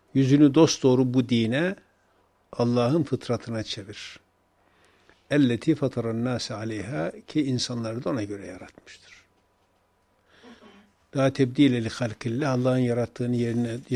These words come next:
tutacak bir şey yoktur. ذَٰلِكَ الدِّينُ الْقَيِّمُ, esas sağlam din budur. وَلَاكِنْ اَكْفَرَ النَّاسِ لَا يَعْلَمُونَ, ama insanların çoğusu bunu bilmez. Şimdi fıtrat olunca din,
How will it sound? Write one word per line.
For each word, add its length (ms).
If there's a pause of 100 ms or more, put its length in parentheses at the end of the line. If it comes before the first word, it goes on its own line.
(380)
tutacak 380
bir 40
şey 200
yoktur. 560 (100)
ذَٰلِكَ 220
الدِّينُ 520
الْقَيِّمُ, 500 (1500)
esas 300
sağlam 640
din 200
budur. 240
وَلَاكِنْ 580
اَكْفَرَ 280
النَّاسِ 360
لَا 200
يَعْلَمُونَ, 400
ama 140
insanların 480
çoğusu 400
bunu 140
bilmez. 520 (1000)
Şimdi 260
fıtrat 420
olunca 520
din, 320